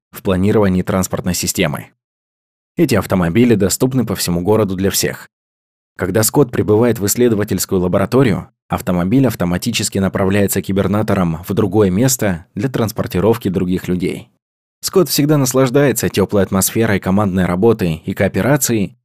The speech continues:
которую испытывают люди, работающие сообща над общей задачей. Этот командный дух является определяющим чувством человека в борьбе с неизвестностью, чувством сделать весомый вклад в настоящее и будущее человеческого счастья.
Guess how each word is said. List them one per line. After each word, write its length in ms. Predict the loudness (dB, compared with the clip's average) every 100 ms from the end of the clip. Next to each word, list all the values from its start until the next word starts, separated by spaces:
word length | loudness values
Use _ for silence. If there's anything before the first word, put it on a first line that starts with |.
| _
которую 460 | -2 2 4 4 2
испытывают 500 | 0 0 2 2 4
люди, 420 | 4 4 0 -2
работающие 680 | -2 2 2 2 0 0 -2
сообща 420 | -2 0 0 0
над 180 | 0 0
общей 220 | 0 0
задачей. 640 | 0 0 0 0 -4 -10 _ _ _ _ _ -2
Этот 260 | 0 0
командный 500 | 2 2 2 2 0
дух 340 | 4 2 2 -8 _ _
является 480 | 0 2 2 2 0
определяющим 680 | 0 0 2 2 2 0 0
чувством 400 | 0 -2 0 0
человека 480 | 2 2 2 2
в 60 | 2
борьбе 320 | 2 2 0
с 80 | 0
неизвестностью, 760 | 0 2 0 0 -4 -8 -12 -16 _ _ _
чувством 400 | -2 -2 0 -2
сделать 360 | 0 0 0 0
весомый 360 | 0 0 0
вклад 320 | -2 -2 0 0
в 20 |
настоящее 800 | -2 0 0 2 0 -2 -6 _ _
и 80 | -2
будущее 520 | 2 0 2 2 0
человеческого 680 | 0 0 0 0 -2 -2 0
счастья. 560 | 0 0 -2 -8 -12